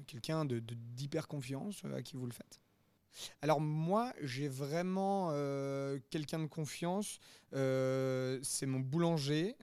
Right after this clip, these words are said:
Euh, dès qu'il a une pause de midi, clairement, je vais le voir. Et puis après, j'aime bien répéter mes textes dans la forêt. Euh, je trouve qu'il y a une vraie énergie et c'est vraiment là que je trouve que,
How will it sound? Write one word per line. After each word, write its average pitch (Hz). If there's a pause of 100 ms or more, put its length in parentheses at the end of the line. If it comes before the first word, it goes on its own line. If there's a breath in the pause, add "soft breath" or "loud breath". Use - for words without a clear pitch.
Euh, 127 (420 soft breath)
dès 180
qu'il 175
a 170
une 160
pause 160
de 156
midi, 151
clairement, 147
je 127
vais 131
le 120
voir. 165
Et 147
puis 147
après, 151
j'aime 143
bien 156
répéter 156
mes 151
textes 139
dans 139
la 131
forêt. 151 (460 soft breath)
Euh, 131
je 120
trouve 160
qu'il 147
y 135
a -
une 127
vraie 147
énergie 165
et 127
c'est 123
vraiment 131
là 147
que -
je -
trouve 147
que, 120